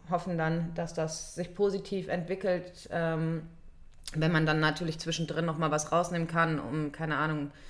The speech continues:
dann davon in den Urlaub zu fahren oder irgendwie ein schönes gemeinsames Erlebnis sich quasi finanzieren zu können, ne?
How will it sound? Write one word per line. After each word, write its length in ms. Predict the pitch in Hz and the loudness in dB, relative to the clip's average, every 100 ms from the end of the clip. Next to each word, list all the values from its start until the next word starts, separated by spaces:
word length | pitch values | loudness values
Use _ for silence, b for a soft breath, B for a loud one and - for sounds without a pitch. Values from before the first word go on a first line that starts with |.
| B B - | B B -6
dann 160 | 165 156 | 0 2
davon 320 | 160 151 151 | 2 0 2
in 60 | |
den 140 | 170 170 | 2 4
Urlaub 300 | 185 190 - | 6 6 4
zu 100 | - | 2
fahren 240 | 175 165 | 6 6
oder 200 | 156 160 | 6 4
irgendwie 280 | 156 165 - | 4 2 0
ein 80 | 165 | 0
schönes 380 | - 180 175 170 | 2 2 2 2
gemeinsames 540 | 165 160 170 170 165 | 4 4 4 0 2
Erlebnis 580 | 151 175 175 165 156 - | 2 2 2 0 -2 -2
sich 140 | 143 | -4
quasi 440 | - 151 147 143 127 - - - | 2 4 6 2 -2 -10 -16 -4
finanzieren 580 | 165 143 - - 139 | 0 0 0 -2 0
zu 140 | 135 - | -2 -4
können, 320 | 160 131 131 | -2 -2 -2
ne? 220 | 165 190 | 0 0